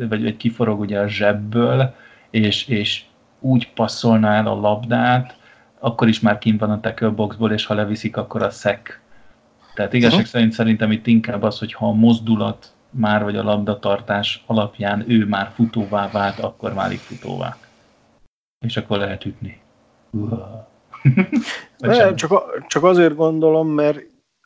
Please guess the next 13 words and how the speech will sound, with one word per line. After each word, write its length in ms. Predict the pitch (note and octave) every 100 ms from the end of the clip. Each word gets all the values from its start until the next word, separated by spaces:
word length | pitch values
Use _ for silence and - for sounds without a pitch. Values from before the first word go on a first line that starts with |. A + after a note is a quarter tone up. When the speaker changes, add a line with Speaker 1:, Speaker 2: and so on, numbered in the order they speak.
| -
Speaker 2:
ahogy, 520 | - C#3+ D3+ C#3 - _
ahogy 260 | - C#3 C#3
a 120 | C3+
Browns 460 | C3+ D3 D#3 C#3 -
egy 200 | B2 _
kiei-, 580 | C3 B2+ C3+ C3+ C#3+ - _ _ _ -
egyenlített 680 | C3 B2 C3 B2+ C3 C3+
csapat 340 | B2+ B2 C3 A#2+
volt, 320 | C#3+ D#3 -
tehát 300 | C3 B2+ - _ - - -
mind 240 | C3+ C#3
futásban, 640 | - C#3+ C#3+ C3+ A#2 C3 B2+
mind, 320 | B2+ B2+